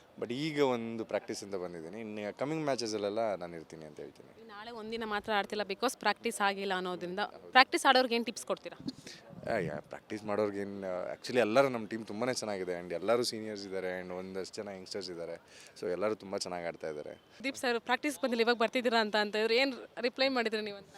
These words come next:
Speaker 1: ಏನಿಲ್ಲ, ಅವ್ರಿಗೆ ಗೊತ್ತಿತ್ತಲ್ಲ, ಅಣ್ಣಂಗೆ ಗೊತ್ತಿತ್ತು ನಾನು ಎಲ್ಲೆಲ್ಲಿ ಓಡಾಡ್ತಾ ಇದ್ದೀನಿ ಏನು ಅಂತ ಅಪ್ಡೇಟ್ ಇರ್ತಾ ಇತ್ತು ಅವ್ರಿಗೆ.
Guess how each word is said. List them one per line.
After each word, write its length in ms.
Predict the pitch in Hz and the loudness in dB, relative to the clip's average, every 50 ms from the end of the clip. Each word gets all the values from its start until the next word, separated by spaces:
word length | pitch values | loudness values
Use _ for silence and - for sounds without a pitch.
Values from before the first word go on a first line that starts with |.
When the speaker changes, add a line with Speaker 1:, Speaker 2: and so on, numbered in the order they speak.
| - - - - - - - | -20 -20 -20 -20 -16 -8 -2
Speaker 1:
ಏನಿಲ್ಲ, 300 | - 127 135 143 135 110 | 2 4 4 6 8 10
ಅವ್ರಿಗೆ 320 | 95 98 117 127 127 139 123 | 10 10 10 10 8 8 8
ಗೊತ್ತಿತ್ತಲ್ಲ, 640 | 113 110 - - 98 - 104 90 87 85 82 82 82 | 8 4 2 2 2 2 2 4 4 4 2 2 0
ಅಣ್ಣಂಗೆ 300 | 82 87 101 107 107 104 | 0 0 0 2 2 4
ಗೊತ್ತಿತ್ತು 360 | 98 92 85 95 87 - 90 | 4 2 2 -2 -4 -4 -6
ನಾನು 180 | 85 87 85 87 | -6 -6 -6 -4
ಎಲ್ಲೆಲ್ಲಿ 320 | 85 85 87 87 85 85 | -2 -2 0 0 0 0
ಓಡಾಡ್ತಾ 340 | 82 80 82 82 82 82 82 | 0 2 0 0 0 0 0
ಇದ್ದೀನಿ 240 | 78 78 76 78 78 | 0 0 -4 -6 -6
ಏನು 200 | 78 76 76 76 | -6 -6 -8 -8
ಅಂತ 160 | 71 71 76 | -6 -4 -4
ಅಪ್ಡೇಟ್ 340 | 73 73 76 85 85 80 82 | -4 -2 -2 -4 -4 -4 -6
ಇರ್ತಾ 200 | 76 - 82 85 | -4 0 0 0
ಇತ್ತು 180 | 82 - 78 | 0 0 -2
ಅವ್ರಿಗೆ. 500 | 76 71 71 78 110 - - - - - | -4 -4 -6 -8 -10 -12 -16 -20 -20 -20